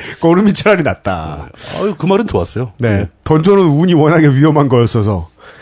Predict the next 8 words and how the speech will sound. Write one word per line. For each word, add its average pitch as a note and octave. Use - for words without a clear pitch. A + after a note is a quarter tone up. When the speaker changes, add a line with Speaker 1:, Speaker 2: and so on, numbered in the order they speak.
Speaker 1:
새정치민주연합 G3
김선기 F#3+
후보, D3
남자, B2
육십일 B2
세, G#2+
현임 G3+
평택시장입니다. F3